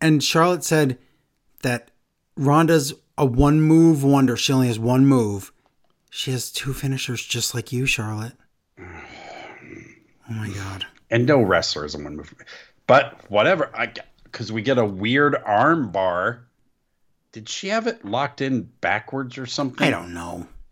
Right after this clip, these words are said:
Speaker 2: Ronda Rousey wins. And they're like, "Oh no, now she's got an arm bar."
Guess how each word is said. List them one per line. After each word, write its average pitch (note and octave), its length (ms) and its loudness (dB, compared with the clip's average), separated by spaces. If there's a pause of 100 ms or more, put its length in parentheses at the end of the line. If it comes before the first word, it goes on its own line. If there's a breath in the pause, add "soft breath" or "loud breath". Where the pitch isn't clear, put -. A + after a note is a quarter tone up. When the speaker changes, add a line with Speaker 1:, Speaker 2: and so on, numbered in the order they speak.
(420)
Speaker 2:
Ronda B2 300 0
Rousey F#2 420 0
wins. D2+ 540 -14 (100)
And G2+ 100 -10
they're A2 60 -6
like, C3+ 160 -2
"Oh G3+ 220 6
no, G3 340 0
now D#3+ 180 -4
she's B2+ 220 -10
got C3 160 0
an C#3 100 -2
arm D#3+ 300 2
bar." G#2+ 320 2